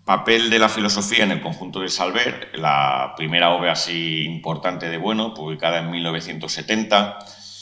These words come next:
eh, allí no encontramos el rótulo, pero sí que hay un momento en el cual él dice lo siguiente, refiriéndose a las propuestas de Manuel Sacristán.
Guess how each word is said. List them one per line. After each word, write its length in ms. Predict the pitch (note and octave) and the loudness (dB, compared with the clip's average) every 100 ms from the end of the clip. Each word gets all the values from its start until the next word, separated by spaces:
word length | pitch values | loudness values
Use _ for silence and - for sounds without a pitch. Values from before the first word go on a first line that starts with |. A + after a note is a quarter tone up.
| - _ _ | -20 _ _
eh, 440 | F#2+ G2 G2 F#2 F#2 | 0 4 4 4 4
allí 280 | G#2+ B2+ | 6 6
no 120 | B2+ B2 | 2 0
encontramos 560 | A2+ G#2+ G#2+ G#2+ G2 | 0 2 2 2 0
el 100 | E2+ | -4
rótulo, 460 | E2 D#2+ D2 C2+ - | -4 -6 -6 -8 0
pero 240 | C3+ D3 - - | 0 0 -4 -8
sí 220 | - C3 | -6 -4
que 100 | B2+ | -4
hay 80 | B2+ | -4
un 100 | B2 | -2
momento 480 | A#2 C3+ D#3 - - | -2 -2 -4 -4 -4
en 100 | G#2 | -2
el 140 | F2+ | -2
cual 280 | G#2+ A2 A2 - | 0 0 0 -6
él 120 | G#2+ | -6
dice 240 | G#2+ G#2 G#2 | -4 -6 -6
lo 120 | F#2+ | -4
siguiente, 520 | F#2 F2 E2+ D#2 D#2+ | -4 -2 -2 -4 -6
refiriéndose 760 | E2 D#2+ E2+ F#2+ G2+ G#2 A2 G2+ | -8 -10 -6 -2 0 -2 0 2
a 60 | |
las 180 | E2+ D#2 | 2 -2
propuestas 580 | E2 D#2+ F#2 - G2 F2 | -8 -8 -6 0 0 0
de 100 | E2+ | -4
Manuel 300 | D#2+ E2+ E2+ | -4 -4 -4
Sacristán. 640 | E2 D#2+ D2+ C#2+ C2 C#2 | -6 -6 -8 -6 -8 -10